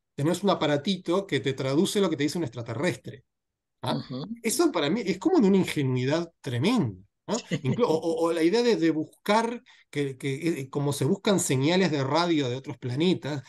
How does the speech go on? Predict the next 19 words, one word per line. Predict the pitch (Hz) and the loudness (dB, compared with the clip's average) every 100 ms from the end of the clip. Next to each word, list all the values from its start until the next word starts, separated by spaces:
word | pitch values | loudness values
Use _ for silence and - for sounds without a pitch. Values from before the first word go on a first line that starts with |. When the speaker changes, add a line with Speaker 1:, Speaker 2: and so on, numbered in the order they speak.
| - - | -20 -4
Speaker 1:
que | 127 | 0
nos | 123 | 2
van | 170 | 4
a | 185 | 4
mandar, | 156 143 151 175 165 | 4 4 4 2 0
no | 147 | -2
sé, | - 180 | -2 0
"Hola, | 214 185 | 0 -2
estamos | - 196 165 | -2 -2 -2
acá". | 214 135 | -6 -6
¿Qué, | 117 | -12
qué | 139 - | -12 -6
es | 202 147 | -2 0
eso? | 113 - 120 123 | 0 -2 -12 -12
¿Tá? | 151 151 - - | -10 -12 -14 -10
Entonces, | 127 185 220 - | 0 2 2 0
eh, | 139 | -4
Stanislav | 139 180 180 247 247 | 2 2 4 2 4
Lem | 247 294 262 | 6 6 6